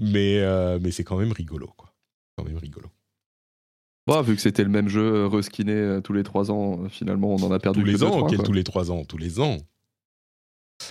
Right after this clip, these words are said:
Speaker 1: Euh, il arrive le vingt-neuf, donc demain au moment où on enregistre. Donc voilà, E A Sports F C. Euh, et du coup, ça règle un petit peu le problème. Vu qu'il y a pas de jeu fifa, quand, euh,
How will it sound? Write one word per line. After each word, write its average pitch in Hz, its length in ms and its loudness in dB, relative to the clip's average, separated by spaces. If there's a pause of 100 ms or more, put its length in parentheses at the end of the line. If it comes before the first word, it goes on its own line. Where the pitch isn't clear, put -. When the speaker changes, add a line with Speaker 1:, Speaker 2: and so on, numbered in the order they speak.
(580)
Speaker 1:
Euh, 101 440 4
il 151 120 2
arrive 170 180 2
le 165 60 2
vingt-neuf, 165 440 0
donc 101 180 0
demain 135 240 0
au 120 100 0
moment 98 220 0
où 95 100 -4
on 92 120 -6
enregistre. 76 480 -12 (180)
Donc 87 100 -4
voilà, - 200 -10 (140)
E 110 60 2
A 104 40 2
Sports 110 220 -2
F 90 160 -2
C. 131 320 -2 (400)
Euh, 98 420 2
et 151 120 2
du 127 160 2
coup, 208 400 -2 (260)
ça 104 140 -2
règle 123 240 2
un 110 60 2
petit 98 180 -4
peu 107 80 0
le 104 60 2
problème. 170 340 0
Vu 247 200 -2
qu'il - 100 -2
y 170 40 2
a 151 40 0
pas 156 180 2
de 120 60 -2
jeu 113 200 2
fifa, 110 520 -2 (440)
quand, 208 440 0
euh, 110 540 2